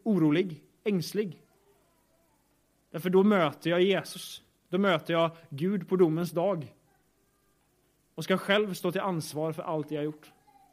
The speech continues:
Lok mig i dina smärtor in. Tänk om Gud kunde få lägga ner någonting av det i mitt hjärta, den kampen som han kämpade.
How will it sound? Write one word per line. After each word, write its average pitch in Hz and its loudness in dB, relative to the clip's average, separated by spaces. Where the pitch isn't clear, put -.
Lok 185 -2
mig 180 -2
i 165 -4
dina 160 -2
smärtor 160 -8
in. 180 -8
Tänk 185 -10
om 196 -2
Gud 175 -4
kunde 175 -2
få 170 0
lägga 175 0
ner 180 2
någonting 170 -2
av 156 -4
det 156 2
i 160 0
mitt 160 -6
hjärta, 151 -14
den 175 -6
kampen 156 -8
som 165 -6
han 160 -8
kämpade. 139 -10